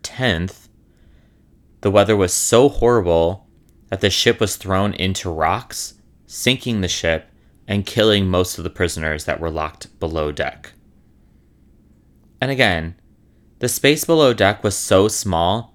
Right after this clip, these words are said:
the two hundred fifty-seven men, they had to stand, let the sick and dying lay down. But there was no s-, room to sleep.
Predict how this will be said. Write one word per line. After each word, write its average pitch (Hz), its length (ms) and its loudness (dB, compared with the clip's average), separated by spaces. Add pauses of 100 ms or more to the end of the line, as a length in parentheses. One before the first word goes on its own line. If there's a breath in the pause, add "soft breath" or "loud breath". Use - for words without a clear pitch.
(100)
the 101 80 -4
two - 200 -6
hundred 135 320 -2
fifty-seven 92 760 -2
men, 87 280 -4 (1080 soft breath)
they 101 120 0
had 98 60 4
to 95 80 -2
stand, 104 580 2 (240)
let 95 180 -2
the 90 100 -4
sick - 600 -2 (180)
and 92 220 -2
dying 87 400 0
lay 85 200 0
down. 85 560 -2 (1600)
But 104 120 -2
there 117 120 4
was 120 160 -2
no 120 100 2
s-, - 220 -8
room 92 400 0
to 87 380 -4
sleep. 90 540 -4